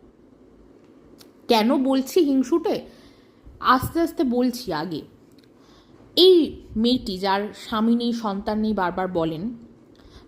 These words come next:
তার জব প্রোফাইলটা নিয়েও আপনার খুব সমস্যা। কোনো একটি চশমিশ মহিলা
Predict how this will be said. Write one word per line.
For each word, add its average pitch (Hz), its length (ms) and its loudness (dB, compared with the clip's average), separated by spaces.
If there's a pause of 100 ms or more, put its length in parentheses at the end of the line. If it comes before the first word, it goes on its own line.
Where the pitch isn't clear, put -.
তার 285 280 4
জব 233 400 4
প্রোফাইলটা 320 480 2
নিয়েও 330 180 -4
আপনার 226 340 -2
খুব 392 200 -4
সমস্যা। 185 640 -8 (1400)
কোনো 311 240 4
একটি 403 240 2
চশমিশ 320 640 -2
মহিলা 208 540 0